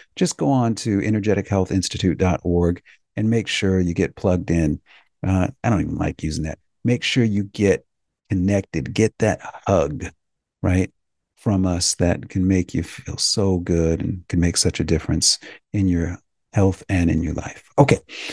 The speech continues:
Um, go to energetic health institute dot org. <laughs> Okay. So now, you know, um, there's some things that we want to get into here with this whole "fix me, fix me, fix me. It didn't work."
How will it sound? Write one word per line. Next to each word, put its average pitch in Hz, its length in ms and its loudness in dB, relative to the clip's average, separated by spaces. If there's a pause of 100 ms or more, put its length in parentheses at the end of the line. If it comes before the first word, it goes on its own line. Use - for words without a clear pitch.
(300)
Um, 120 480 0 (960)
go 87 120 2
to - 100 -2
energetic 78 400 2
health 78 240 -2
institute - 500 -2
dot 85 180 0
org. - 360 -2
<laughs> - 220 -2
Okay. 135 340 0
So - 180 0
now, 147 460 0 (540)
you 131 120 2
know, 131 220 0 (120)
um, 127 400 0
there's 151 200 4
some 190 160 0
things 185 380 0
that 139 100 2
we 135 80 2
want 123 200 0
to 107 40 -2
get 107 200 0
into 113 340 0
here 98 200 4
with 90 140 0
this 92 160 -2
whole 98 320 2
"fix - 400 -4
me, 107 160 2
fix - 360 -2
me, 92 160 0
fix - 380 -4
me. 98 380 0 (640)
It 117 180 -4
didn't 120 320 0
work." 113 380 2